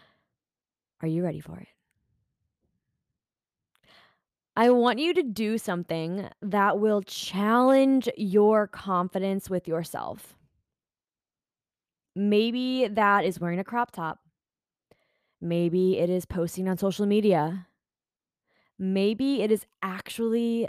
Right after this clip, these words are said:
affirming yourself. This is for you, yourself.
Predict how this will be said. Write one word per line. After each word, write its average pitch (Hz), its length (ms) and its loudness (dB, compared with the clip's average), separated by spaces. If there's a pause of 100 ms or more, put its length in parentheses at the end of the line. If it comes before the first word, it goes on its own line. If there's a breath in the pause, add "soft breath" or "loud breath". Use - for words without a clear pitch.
affirming 175 600 -6
yourself. - 720 -16 (1700)
This 233 340 2
is 247 300 4
for 190 240 0
you, 170 560 -4 (1040)
yourself. 180 1040 -4